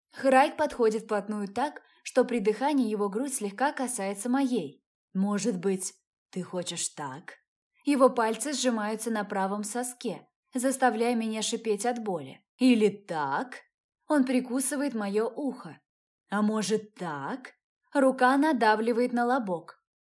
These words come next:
«Или, может, вот так?» Палец скользит к горошинке клитора,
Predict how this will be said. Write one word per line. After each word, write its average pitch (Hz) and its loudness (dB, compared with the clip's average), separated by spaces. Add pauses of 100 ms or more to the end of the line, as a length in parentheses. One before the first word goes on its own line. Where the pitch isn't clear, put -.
(240)
«Или, 226 2
может, 254 2 (160)
вот 240 -2
так?» 233 -4 (560)
Палец 247 2
скользит 220 0
к - -12
горошинке 214 -2
клитора, 202 -6